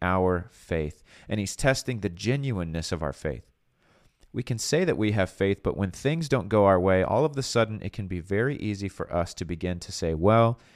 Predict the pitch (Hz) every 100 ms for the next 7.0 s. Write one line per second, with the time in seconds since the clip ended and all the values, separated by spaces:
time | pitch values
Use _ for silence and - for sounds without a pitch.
0 | _ _ - 95 - 107 127 123 117 -
1 | 107 107 107 95 92 101 101 98 - -
2 | 87 104 123 117 104 101 95 90 - 92
3 | 101 92 95 85 - 104 110 107 98 98
4 | 90 82 87 107 110 107 98 82 87 -
5 | _ _ _ _ _ _ _ _ _ _
6 | _ _ _ _ _ _ _ - 104 69